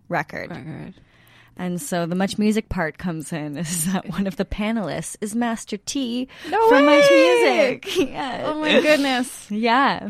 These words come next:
Speaker 2: Master T.
Speaker 1: Yeah.
Speaker 2: Memories.
Speaker 1: Was he on, like, a bunch of Much Dance albums, like, tapes? Like, not albums, but C Ds and tapes?
Speaker 2: Um,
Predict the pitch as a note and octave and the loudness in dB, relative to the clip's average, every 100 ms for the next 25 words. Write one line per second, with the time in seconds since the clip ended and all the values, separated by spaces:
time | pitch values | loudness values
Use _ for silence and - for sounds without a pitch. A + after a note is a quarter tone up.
0 | F#3 B3 C4 C4 C4+ C4 - A3+ A3 A3 | -6 -2 0 -2 -6 -10 -8 -6 -6 -6
1 | G#3+ - A3+ A3 A#3+ G3 G3 G#3+ A3+ A3 | -12 -10 -4 0 0 -2 -6 -8 -8 -8
2 | A3 G#3+ G#3+ G#3+ - B3+ C#4 C4+ C4 C#4+ | -8 -8 -10 -12 -10 -6 -4 -2 -2 -2
3 | F#4 F#4+ D#4+ A3 A#3 G#3 F3 - - D3 | -6 -8 -4 -2 -2 -4 -4 -6 -8 -8
4 | E3+ - - C#3 C#3 G3 A#3 B3+ B3+ F#3+ | -8 -10 -8 -8 -6 -4 -2 -2 -4 -8
5 | - - E3 C#4+ - - F#3 G3+ G#3+ - | -10 -10 -10 -10 -12 -12 -10 -6 -6 -4
6 | D#3+ F3+ G3+ - - - E3+ E3 F3 E3 | -6 -4 -6 -6 -10 -8 -8 -6 -6 -8
7 | D3 A#3+ - - - _ _ _ - A#3 | -6 -8 -8 -16 -20 _ _ _ -2 0
8 | A3 G#3+ G#3+ G#3+ G#3+ | 2 0 -2 -6 -10